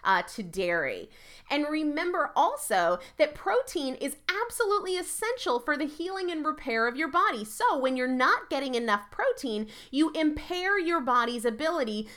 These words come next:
to heal and recover properly. What the, that means is that your body then has to divert resources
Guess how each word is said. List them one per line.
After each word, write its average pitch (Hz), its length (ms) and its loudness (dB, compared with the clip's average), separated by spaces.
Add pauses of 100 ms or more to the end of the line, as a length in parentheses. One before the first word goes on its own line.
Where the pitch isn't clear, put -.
to 320 100 0
heal 277 360 0
and 240 140 0
recover 202 440 2
properly. 214 640 2
What 214 360 2
the, 269 120 -4 (100)
that 220 280 6
means 277 420 4
is 226 160 4
that 233 120 0
your 233 120 0
body 311 460 6
then 240 160 0
has 233 320 2
to 247 100 -4
divert 202 720 2
resources 220 1040 0